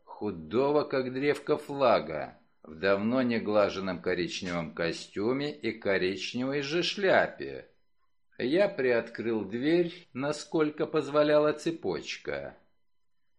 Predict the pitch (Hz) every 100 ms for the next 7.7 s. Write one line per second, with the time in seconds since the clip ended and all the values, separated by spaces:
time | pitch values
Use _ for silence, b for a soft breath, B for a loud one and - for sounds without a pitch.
0 | - - 92 180 220 - 180 175 - 160
1 | 170 170 170 165 156 135 - _ _ -
2 | 87 113 135 - - 175 165 165 156 165
3 | 165 160 165 - 175 175 185 101 - -
4 | 82 90 87 87 85 85 80 71 - _
5 | _ _ _ _ 73 87 90 - - 165
6 | 160 127 180 180 143 85 76 85 92 101
7 | 127 165 151 160 160 147 127